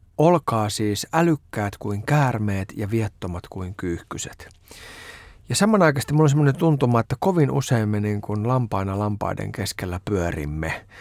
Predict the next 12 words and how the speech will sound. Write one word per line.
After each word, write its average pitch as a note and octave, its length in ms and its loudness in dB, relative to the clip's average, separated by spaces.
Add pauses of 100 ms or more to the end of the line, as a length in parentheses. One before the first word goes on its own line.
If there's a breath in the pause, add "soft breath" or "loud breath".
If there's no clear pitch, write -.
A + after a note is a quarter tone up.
(260 loud breath)
Emme C3+ 240 4
siis A#2 220 0
altista A#2 540 0
itseämme F2+ 800 -2
jotenkin F#2 360 -8
sille F2+ 300 -6
niin E2+ 200 -6
kuin F#2 200 -8
toiseudelle F2+ 760 0 (100)
tai F2+ 200 -4
sinne F#2 200 -6
ulkokehälle. G#2 840 2